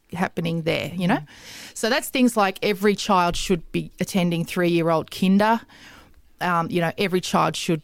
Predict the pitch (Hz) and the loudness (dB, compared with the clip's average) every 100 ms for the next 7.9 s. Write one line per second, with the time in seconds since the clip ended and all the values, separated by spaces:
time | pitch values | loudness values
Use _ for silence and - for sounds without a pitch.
0 | - 160 156 156 170 160 156 156 165 175 | -2 0 2 0 -2 -2 -2 -2 0 0
1 | 156 147 - 165 156 - 175 160 156 - | 0 -4 -4 -4 -4 -4 -2 0 -2 -8
2 | - - - - _ _ _ - - - | -20 -20 -20 -20 _ _ _ -12 -8 -2
3 | 180 165 - - _ - 165 - - 170 | 0 0 -2 -18 _ -4 -4 -4 -4 -2
4 | 160 160 170 175 - 185 180 - 226 202 | 0 0 2 2 2 0 0 -2 -2 0
5 | 202 196 - _ - 190 175 165 - 175 | 0 0 -8 _ -4 -2 0 -2 -4 -8
6 | 156 160 - - 151 147 147 _ - 170 | -6 -6 -6 -6 -4 -2 -4 _ -10 -4
7 | 156 143 160 160 - 180 - 208 | -2 -2 -4 -4 -2 -2 0 0